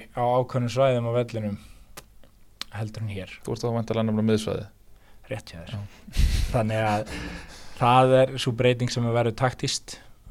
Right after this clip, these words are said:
Speaker 1: og svo þurfum við aðeins að sjá bara heilsuna á strákunum, hverjir púslast inn í það.
Speaker 2: Mhm.
Speaker 1: Em, með, við þurfum að vera þéttari, við höfum alls ekki vera of passífir. Þa-, það er mjög hættulegt að fara til Albaníu og vera mjög passífir,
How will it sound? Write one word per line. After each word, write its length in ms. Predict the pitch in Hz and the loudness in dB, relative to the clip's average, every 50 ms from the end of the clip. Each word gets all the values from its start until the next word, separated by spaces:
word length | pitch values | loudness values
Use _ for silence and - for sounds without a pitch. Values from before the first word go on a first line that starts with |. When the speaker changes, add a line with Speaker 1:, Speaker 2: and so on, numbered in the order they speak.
| - - - | -20 -8 -4
Speaker 1:
og 640 | 113 117 117 117 120 117 113 113 120 151 160 151 117 | -2 0 2 2 2 2 2 0 -2 -4 -6 -10 -10
svo 180 | - - 120 | -6 -4 -4
þurfum 380 | 110 - - 123 113 113 113 113 | -6 -2 -2 -2 0 0 0 2
við 80 | 117 117 | 2 2
aðeins 220 | 117 117 113 117 113 | 2 0 0 0 -2
að 60 | - | 0
sjá 140 | - 127 123 | 2 2 2
bara 220 | 117 113 120 113 104 | 2 2 -2 -2 0
heilsuna 340 | 123 120 113 - - 120 113 | 0 0 -2 -2 -2 -2 -4
á 80 | 110 | -2
strákunum, 540 | - 127 123 120 110 - 120 113 110 104 107 - - | 0 2 0 0 0 -2 -2 -2 -2 -4 -6 -10 -8
hverjir 480 | - 123 120 117 117 117 117 113 107 110 | -2 -2 0 0 0 0 0 -2 -2 -2
púslast 520 | - 123 117 - - - 113 107 - - | -2 -2 -2 -2 -2 -2 -4 -4 -2 -4
inn 160 | 123 120 120 | -2 -2 -2
í 80 | 113 107 | -2 0
það. 260 | 123 123 117 - - - - - - - 113 | 0 0 0 0 -4 -12 -20 -20 -20 -18 -12
Speaker 2:
Mhm. 160 | 110 107 101 110 113 - _ - | -10 -8 -8 -10 -12 -14 _ -6
Speaker 1:
Em, 340 | 117 113 113 113 110 113 117 - - - - - - - _ _ - - _ - | -2 0 0 0 0 -2 -8 -10 -14 -20 -20 -20 -20 -20 _ _ -20 -20 _ -4
með, 280 | - 131 139 - - 170 160 185 170 | 0 0 2 2 2 0 -2 0 4
við 120 | 147 143 | 4 6
þurfum 200 | 139 151 156 165 | 6 8 8 8
að 40 | 170 | 8
vera 120 | 156 - 180 | 8 10 8
þéttari, 320 | 185 175 175 - 143 139 | 6 6 8 6 6 6
við 100 | 135 139 | 8 6
höfum 140 | 143 156 160 | 8 8 6
alls 180 | 180 185 - - | 6 6 4 0
ekki 160 | 147 - 147 | 0 2 4
vera 140 | 143 143 147 | 4 4 4
of 140 | 147 139 127 | 4 2 2
passífir. 460 | - 160 147 - - - 113 135 - - - - - - - - - - | 4 2 2 2 0 -4 -8 -10 -14 -16 -18 -20 -20 -20 -20 -20 -20 -10
Þa-, 220 | - - 131 120 123 | 2 2 2 4 6
það 240 | 147 139 143 143 139 | 6 8 8 10 8
er 140 | 135 131 147 - | 8 6 6 4
mjög 200 | 143 143 139 131 | 4 4 6 6
hættulegt 340 | 147 131 - - 131 120 123 | 6 4 4 0 0 0 4
að 60 | 113 | 4
fara 140 | 139 131 120 | 4 4 4
til 120 | - 131 | 4 4
Albaníu 500 | 127 131 135 - - 131 127 123 123 123 | 4 4 4 4 2 2 4 4 2 2
og 40 | 120 | 2
vera 140 | 123 123 123 | 2 2 0
mjög 140 | 120 110 - | -2 -2 0
passífir, 540 | - 139 123 - - - 117 120 120 117 | 0 0 0 0 -4 -2 2 2 2 0